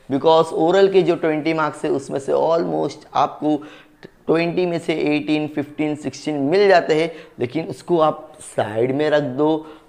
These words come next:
आप एटी मार्क्स पे फोकस करो। किस पे करना है, फिर से बोलोगे? अगर आवाज़ सुनाई दे रही, तो जल्दी से कमेंट कर दो, "Focus on eighty marks, focus on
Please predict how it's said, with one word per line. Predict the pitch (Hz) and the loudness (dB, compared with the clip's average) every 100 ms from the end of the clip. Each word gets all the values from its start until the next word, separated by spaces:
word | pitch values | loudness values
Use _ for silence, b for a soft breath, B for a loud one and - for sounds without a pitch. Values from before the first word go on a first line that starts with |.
| - | 2
आप | 131 - - - | 4 4 -2 2
एटी | 202 208 226 220 | 2 4 0 0
मार्क्स | 214 208 | -2 -2
पे | - 202 | 2 2
फोकस | 196 156 120 - 131 | 2 0 0 0 -2
करो। | 110 113 | -4 -4
किस | - 175 | -8 -2
पे | 190 | -2
करना | 185 175 165 | 2 0 0
है, | 165 160 170 196 - - _ | 0 2 2 0 -8 -20 _
फिर | 170 190 | -2 0
से | 190 202 | 4 6
बोलोगे? | 190 196 180 190 202 B B - | 8 8 8 8 6 B B -8
अगर | 110 120 123 | 2 4 4
आवाज़ | - 139 202 226 | 6 6 6 2
सुनाई | - 185 185 | 0 2 2
दे | 170 | 2
रही, | 170 | 2
तो | 170 | 0
जल्दी | 139 190 214 | 0 0 0
से | 208 208 | 0 2
कमेंट | 175 175 165 | 2 0 2
कर | 165 | 2
दो, | 165 165 B B - 214 | 2 0 B B 2 6
"Focus | 226 226 240 - | 6 6 2 4
on | 214 208 208 208 208 - | 6 6 6 2 -4 -4
eighty | 143 139 135 120 117 | -4 -2 -4 -2 -4
marks, | 107 107 - - - | -4 -6 -10 -2 6
focus | 208 208 226 202 208 | 6 6 2 2 2
on | 202 208 208 | 2 2 -2